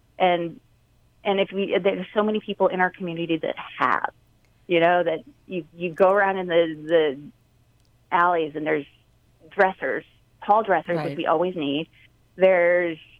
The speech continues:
Speaker 1: couches. There's, you know, people redoing their house and saying, "Yeah, it's a little traditional. I kinda wanna," and so what we do then is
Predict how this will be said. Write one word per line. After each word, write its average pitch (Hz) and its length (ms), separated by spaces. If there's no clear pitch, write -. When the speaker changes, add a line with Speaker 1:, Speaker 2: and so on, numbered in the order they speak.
Speaker 1:
couches. 190 560
There's, 175 240
you 196 120
know, 170 160
people 202 560
redoing 202 560
their 196 120
house 208 340
and 185 120
saying, 220 200
"Yeah, 508 260
it's 415 100
a 339 40
little 320 200
traditional. 262 480
I 165 140
kinda 226 320
wanna," 226 280
and 214 140
so 226 100
what 226 240
we 269 200
do 196 240
then 175 280
is 175 400